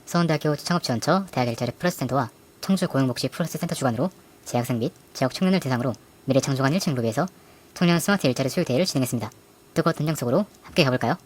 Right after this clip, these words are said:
처음 들어와서 안내소에서 도장판을 받고 각 부스에서 체험한 후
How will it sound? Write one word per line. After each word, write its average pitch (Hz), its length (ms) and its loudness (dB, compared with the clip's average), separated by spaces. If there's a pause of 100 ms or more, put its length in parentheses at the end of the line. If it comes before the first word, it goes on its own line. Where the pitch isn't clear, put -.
(1300)
처음 196 220 4
들어와서 135 460 4
안내소에서 127 380 0
도장판을 131 360 0
받고 127 320 -2 (160)
각 - 140 -6
부스에서 151 320 0
체험한 165 300 2
후 131 120 2